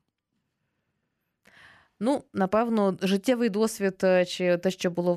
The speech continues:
бачено на власні очі, чи десь прочитане у всіх різний. Продовжимо нашу, а, розмову. І, а, цікаво було би в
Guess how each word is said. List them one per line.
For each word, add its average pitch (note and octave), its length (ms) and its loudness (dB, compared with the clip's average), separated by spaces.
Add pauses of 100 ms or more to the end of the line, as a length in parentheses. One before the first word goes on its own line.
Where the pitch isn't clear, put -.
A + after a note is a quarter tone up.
бачено F3 340 -2
на E3 100 0
власні E3 320 -2
очі, F3 240 0
чи E3+ 120 -6
десь E3+ 160 -4
прочитане F3 540 -2
у F3 60 2
всіх G3+ 280 -6
різний. C4 380 0 (260)
Продовжимо G3+ 540 0
нашу, F#3+ 520 -2
а, F3 360 2
розмову. G#3 720 0
І, F3+ 380 0 (440)
а, F3 460 0 (320)
цікаво B3+ 420 0
було G3+ 320 0
би F#3+ 260 2
в E3+ 480 0